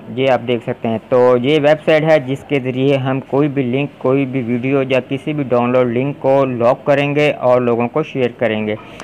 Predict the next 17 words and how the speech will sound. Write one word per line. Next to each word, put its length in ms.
किसी 220
भी 120
WhatsApp, 580
Facebook 480
या 100
किसी 340
भी 380
LinkedIn 460
के 120
ऊपर 460
या 240
Instagram 440
के 140
ऊपर 240
हम 180
शेयर 280
करेंगे 400